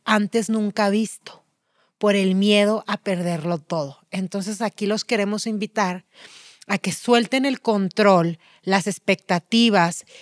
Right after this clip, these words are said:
el miedo, el juicio. A veces nos dejamos llevar por lo que nos dicen nuestros papás o el entorno de, "No, no, no, no pongas un negocio.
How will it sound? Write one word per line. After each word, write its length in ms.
el 240
miedo, 640
el 240
juicio. 760
A 120
veces 280
nos 120
dejamos 340
llevar 240
por 120
lo 140
que 100
nos 120
dicen 240
nuestros 340
papás 640
o 120
el 100
entorno 400
de, 100
"No, 380
no, 160
no, 240
no 120
pongas 320
un 100
negocio. 540